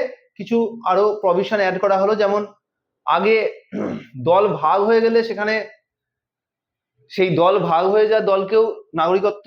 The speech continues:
এই দলত্যাগ বিরোধী আইনের বাইরে রাখা হয়েছিল, তো সেটাকে এখন অ্যাড করা হলো, দল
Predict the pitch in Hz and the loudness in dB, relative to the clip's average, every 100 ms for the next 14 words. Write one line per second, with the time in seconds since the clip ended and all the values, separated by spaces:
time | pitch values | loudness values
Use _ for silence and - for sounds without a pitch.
0 | 214 165 160 143 - _ _ _ _ _ | 0 2 2 -2 -12 _ _ _ _ _
1 | _ _ 277 - _ _ _ _ - 160 | _ _ -20 -20 _ _ _ _ 0 0
2 | - 202 208 208 190 185 202 196 - 139 | 2 2 4 2 2 0 -4 -6 -14 -2
3 | 151 175 196 196 196 196 214 208 190 185 | 0 2 0 0 0 -2 -8 -8 -4 -2
4 | 185 196 220 - _ 156 160 160 170 160 | 0 -2 -6 -10 _ -2 -2 0 0 -2
5 | 120 104 _ _ _ _ - 127 165 | -4 -10 _ _ _ _ -8 0 0